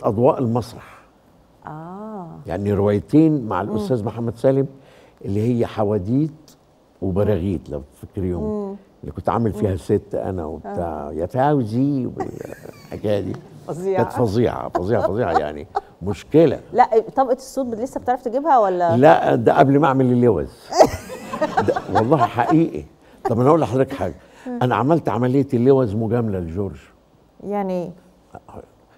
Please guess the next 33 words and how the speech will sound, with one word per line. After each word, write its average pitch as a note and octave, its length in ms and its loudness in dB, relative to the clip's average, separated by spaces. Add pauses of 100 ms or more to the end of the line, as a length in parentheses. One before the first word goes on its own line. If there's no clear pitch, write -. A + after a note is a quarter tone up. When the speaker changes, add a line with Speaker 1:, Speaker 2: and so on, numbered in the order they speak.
(140)
Speaker 1:
واحنا G2+ 180 -6
في E2+ 60 -10
اسكندريه G#2+ 540 0 (840)
لقيته A2+ 300 -2
بيقول A#2+ 200 2
لي: A2+ 120 2
"انا G2+ 260 -2
هروح G2 200 -6
اشيل E2+ 300 -6
اللوز". E2+ 520 -6
قلت - 160 -14
له: G2 100 -2
"ليه؟" G2 220 -2 (800)
قال A2 100 0
لي: A2 180 2
"عامله G2+ 480 0
لي G2+ 240 -2
مشاكل". F#2+ 540 -2
قلت F2+ 120 -6
له: A2+ 60 0
"والنبي A2+ 320 2
بتعمل A#2 280 -4
مشاكل؟" C3 340 -2
قلت G#2 140 -4
له: F3 80 2
"انا G3 120 -2
معاك، C#3 280 -6 (240)
انا - 280 -10
فاضي، D3+ 220 -2
موريش A#2+ 320 -6
حاجه". A2+ 200 -6
Speaker 2:
آه. A3+ 140 -10 (1800)
Speaker 1:
ورحنا، C3 540 4